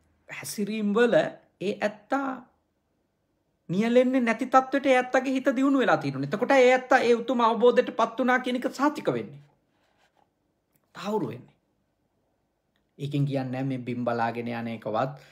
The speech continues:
ම-, ඇස්පියන් වැඩි වෙලාවක් ඉන්න එකවත් මතයි ආයා මාර්ගඵල ලබලා තියෙන්නේ නැත්තම් කොහොමද, නේද? මං, මං, මං ඔබට යෝජනා කරනවා.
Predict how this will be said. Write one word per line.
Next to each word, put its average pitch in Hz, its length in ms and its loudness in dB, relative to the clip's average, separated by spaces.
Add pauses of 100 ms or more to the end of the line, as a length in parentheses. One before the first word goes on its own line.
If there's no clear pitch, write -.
(260)
ම-, - 200 -12
ඇස්පියන් 127 580 -8
වැඩි 117 220 -4
වෙලාවක් 117 520 -2
ඉන්න 113 180 -6
එකවත් 117 380 -6
මතයි 123 440 -4 (320)
ආයා 117 400 0
මාර්ගඵල 113 580 -2
ලබලා 117 340 -2
තියෙන්නේ 117 360 -8
නැත්තම් 120 420 -4
කොහොමද, 120 400 -6 (180)
නේද? 143 240 -4 (1200)
මං, 131 180 -2
මං, 139 260 -6
මං 135 240 -2
ඔබට 139 260 -4 (480)
යෝජනා 127 400 -4
කරනවා. 127 560 -2